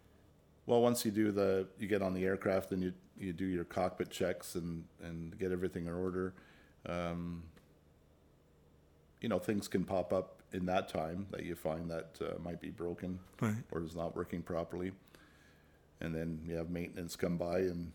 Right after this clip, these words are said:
Speaker 1: hopefully fix it if it has to be fixed. But, um, usually, you know, you, when you're, you're in flight planning, you know,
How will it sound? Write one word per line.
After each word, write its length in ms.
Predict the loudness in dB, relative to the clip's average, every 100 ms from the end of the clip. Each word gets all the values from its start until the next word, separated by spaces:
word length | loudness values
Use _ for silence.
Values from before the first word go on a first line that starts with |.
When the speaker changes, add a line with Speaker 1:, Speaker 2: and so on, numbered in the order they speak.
| 0
Speaker 1:
hopefully 300 | 2 2 2 2
fix 300 | 2 2 2
it 140 | 0 -2
if 80 | -6
it 60 | -4
has 200 | -4 -6
to 80 |
be 120 | -6 -4
fixed. 340 | -4 -8 -10 -20 -20 -20 -20 -20 -20 -20 -20 -20 -20 -20 -20 -10 0
But, 300 | 0 0 0
um, 500 | 2 2 0 -4 -8 -16 -20 -20 -20 -14 -6
usually, 540 | -4 0 2 4 2 0
you 120 | 0 4
know, 300 | 4 4 0 0
you, 280 | 2 2 -2 -16 -20 -16 0
when 160 | 4
you're, 260 | 6 4 2 4
you're 160 | 6 8
in 80 |
flight 320 | 6 8 8 8
planning, 340 | 6 6 6
you 100 | 6
know, 420 | 8 10 8 6